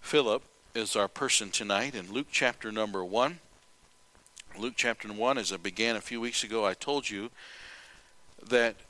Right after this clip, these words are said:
John the Baptist was sent to prepare a people for the Lord, to prepare the way of the Lord, but also to make ready a people. In Luke chapter one, verse seventeen, it says, "He shall go before him in the spirit and power of Elias,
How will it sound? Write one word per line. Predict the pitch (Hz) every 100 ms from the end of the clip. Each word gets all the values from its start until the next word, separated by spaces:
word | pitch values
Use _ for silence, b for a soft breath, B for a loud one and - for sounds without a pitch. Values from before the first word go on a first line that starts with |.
| -
John | 147 196 208
the | 160
Baptist | 147 127 - 107 113 -
was | 117 -
sent | - 165 139 -
to | 104
prepare | 113 - 151 143
a | 107
people | - - 165 - 98
for | 104 -
the | 110
Lord, | 110 131 107 85 - - - B B B B B
to | 98
prepare | 104 - 123 120
the | 98
way | 117 175
of | 131
the | 107
Lord, | 95 90 120
but | 117
also | 117 135 - 113
to | 110
make | 113 120 123
ready | 120 117
a | 110
people. | - 156 - 90
In | 85
Luke | 113
chapter | - 123 110 113
one, | 110 110
verse | 107 -
seventeen, | 120 104 101 113 120 120
it | -
says, | 113 110 - B B B B
"He | 131
shall | 135 117
go | 127
before | 143 139 160 156
him | 143 123
in |
the | 107
spirit | - 139 143
and | 117
power | 98 127 131
of | 110
Elias, | 107 104 139 165 -